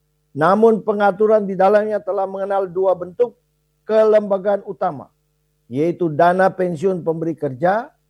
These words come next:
garis miring, da-, da-, ga-, dalam kurung D P P K, dan dana pensiun lembaga keuangan,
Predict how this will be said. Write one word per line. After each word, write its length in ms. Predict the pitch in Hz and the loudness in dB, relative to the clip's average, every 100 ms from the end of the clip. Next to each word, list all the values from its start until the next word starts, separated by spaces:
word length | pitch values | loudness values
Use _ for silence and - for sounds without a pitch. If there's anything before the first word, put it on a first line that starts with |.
| - | -12
garis 320 | 147 147 127 | -10 -10 -10
miring, 400 | 151 160 160 151 - | -8 -6 -6 -10 -14
da-, 320 | - 143 175 | -4 2 2
da-, 240 | 147 143 | 0 -6
ga-, 240 | 139 156 - 135 | -2 -4 -6 -8
dalam 400 | 147 160 160 156 | 0 2 2 0
kurung 320 | 185 180 151 | 0 0 -2
D 240 | 190 220 214 | 2 2 0
P 160 | 202 190 | -4 -6
P 240 | 175 170 | -8 -6
K, 240 | - 214 240 _ _ _ _ _ _ - | 0 2 0 _ _ _ _ _ _ -8
dan 560 | 143 226 240 151 107 _ _ _ | 2 2 2 -2 -10 _ _ _
dana 480 | - 131 196 226 226 | -8 0 2 4 2
pensiun 640 | 220 202 185 156 202 196 | 0 -4 -6 -4 -4 -4
lembaga 640 | 180 175 180 175 180 160 _ - | -4 0 0 0 -4 -6 _ -6
keuangan, 560 | 165 156 151 139 110 | -4 -2 -6 -12 -18